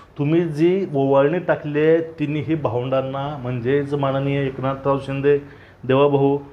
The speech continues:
आणि अजितदादा, हे तिन्ही, तिघाचंही स्वप्न तुम्ही पूर्ण केले. आता तुमचं स्वप्न प्रत्येक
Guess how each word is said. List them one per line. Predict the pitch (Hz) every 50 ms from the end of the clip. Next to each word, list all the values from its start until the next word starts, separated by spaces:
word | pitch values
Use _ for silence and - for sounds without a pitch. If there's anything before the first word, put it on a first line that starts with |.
| - - -
आणि | 120 123 135 139
अजितदादा, | 127 123 120 120 120 110 107 98 95 - - - - - - - _ - - - -
हे | 135 139
तिन्ही, | 139 139 - - 143 139 139 143 143 147 147 147 147
तिघाचंही | 143 - - 151 143 151 151 151 - 170 160 147 175 180
स्वप्न | 175 170 160 151 - 165
तुम्ही | 156 156 151 139 139 143
पूर्ण | 139 139 147 156 151 151 156
केले. | 147 - 147 143 160
आता | 147 135 160 156
तुमचं | - - 143 135 131 127 - 175 175
स्वप्न | 170 - - 147 147 - 151 151 147
प्रत्येक | 143 - 139 135 - - - 147 143